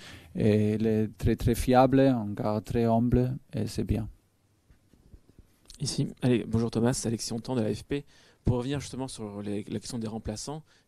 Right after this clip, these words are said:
Speaker 2: êtes-vous globalement satisfait par, euh, l'apport de votre banc durant cette saison et pensez-vous que le P S G est mieux fourni cette saison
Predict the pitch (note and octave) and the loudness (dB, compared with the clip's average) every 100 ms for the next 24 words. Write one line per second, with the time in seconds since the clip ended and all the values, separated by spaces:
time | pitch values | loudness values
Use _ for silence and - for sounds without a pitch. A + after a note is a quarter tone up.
0 | - A2+ B2 B2+ A#2+ B2 A#2+ C3+ B2+ - | -10 -6 2 2 2 -2 -6 -8 -10 -6
1 | D3+ D#3+ - A2+ A2 A2 A2+ B2+ A#2 A2+ | -4 -4 -6 -8 -6 -6 -2 -2 -2 -4
2 | A2 A#2+ A2 D3+ - _ _ - B2 A2+ | -4 -4 -4 -4 -4 _ _ -10 -8 -6
3 | A2+ - A#2 C#3+ C3+ A#2 A#2+ B2+ - A2 | -8 -8 -6 -6 -8 -10 -10 -10 -8 -6
4 | A2 A2+ A2+ A#2+ A2 A2+ A2 C#3+ C3+ C#3+ | -4 -4 -2 -4 -4 -6 -6 -4 -2 -2
5 | C3 - A#2 A2 C#3 | -6 -10 -10 -8 -10